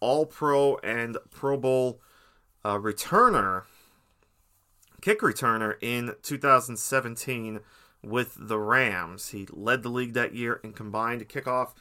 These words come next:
and punt return yardage. Also had a one hundred three yard kickoff return for a touchdown that year. So,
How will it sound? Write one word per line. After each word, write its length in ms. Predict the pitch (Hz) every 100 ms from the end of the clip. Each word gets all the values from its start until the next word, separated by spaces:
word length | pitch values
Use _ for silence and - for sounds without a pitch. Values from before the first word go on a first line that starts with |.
| _ _ _ _
and 300 | 113 127 120
punt 200 | 147 151
return 360 | 139 - 143 131
yardage. 760 | 131 139 139 135 135 - - - - _ _
Also 420 | - 110 - 120 107
had 320 | - 110 107
a 200 | 101 101
one 220 | 110 127
hundred 240 | 123 113
three 240 | - 120 110
yard 380 | 107 110 107 104 _ _ _ _ _
kickoff 440 | - 143 139 135 135
return 360 | - 139 127
for 200 | 123 110
a 60 | 104
touchdown 580 | - 175 - 165 160 156
that 240 | 156 -
year. 340 | 156 151 151
So, 480 | 143 - 117 113 110